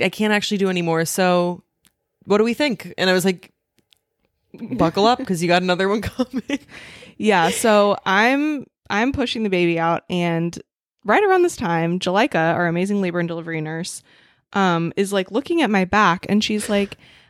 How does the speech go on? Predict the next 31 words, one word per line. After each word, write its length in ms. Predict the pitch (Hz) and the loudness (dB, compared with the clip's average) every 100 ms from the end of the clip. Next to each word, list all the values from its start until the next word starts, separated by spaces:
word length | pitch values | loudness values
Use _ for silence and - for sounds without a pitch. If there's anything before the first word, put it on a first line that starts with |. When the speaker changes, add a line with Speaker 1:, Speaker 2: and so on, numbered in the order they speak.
| _ | _
Speaker 2:
"Um, 340 | 285 320 330 330 | 0 4 4 2
so 160 | - 359 | 0 0
I 100 | 359 | 2
just 280 | 466 508 | 0 0
noticed 580 | 302 277 285 202 - - | 2 4 4 2 -2 -6
that 360 | 220 202 202 - - | -2 0 0 -2 -6
your 260 | 202 233 - | 0 2 2
epidural 680 | 294 381 381 403 359 294 233 | 0 2 2 4 4 4 2
has 280 | 269 285 269 | 0 0 0
snapped 580 | - - 233 254 - - | -6 -2 2 0 -2 0
off 520 | 202 202 160 - - | 2 2 0 -4 -4
and 280 | 180 175 175 | 0 2 2
is 260 | 180 175 175 | 0 0 0
not 300 | 165 170 - | 0 0 -2
connected 520 | 170 156 - 143 139 | -2 -2 -2 -6 -4
to 140 | - | -6
your, 380 | 151 147 139 - _ - | -2 -2 -2 -6 _ -8
you're 180 | 190 185 | 0 4
not 240 | 170 165 | 4 2
getting 220 | - 139 | 0 -2
an, 80 | 117 - | -4 -6
you 120 | 185 | -2
don't 240 | 170 160 180 | 2 0 0
have 160 | 135 | -2
an 60 | 95 | -4
epidural 340 | - - - - | -6 -10 -14 -14
right 160 | - - | -16 -14
now." 200 | - - _ - - _ - | -14 -16 _ -20 -20 _ -6
And 80 | 220 | 2
I'm 140 | 233 226 | 2 4
like, 260 | 214 208 | 0 -2